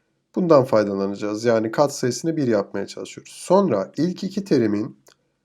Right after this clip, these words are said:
hangi ifadenin parantez karesi alınırsa elde edilebileceği düşünülür. Ardından ise tam kare ifadeden ortaya çıkan diğer terim çıkartılır. Şimdi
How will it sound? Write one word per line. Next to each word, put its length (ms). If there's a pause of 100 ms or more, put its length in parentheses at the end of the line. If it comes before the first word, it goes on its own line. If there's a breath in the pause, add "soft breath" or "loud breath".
(180)
hangi 340
ifadenin 500
parantez 520
karesi 380
alınırsa 460
elde 280
edilebileceği 800
düşünülür. 580 (680)
Ardından 440
ise 300
tam 260
kare 240
ifadeden 480
ortaya 400
çıkan 360
diğer 240
terim 260
çıkartılır. 540
Şimdi 440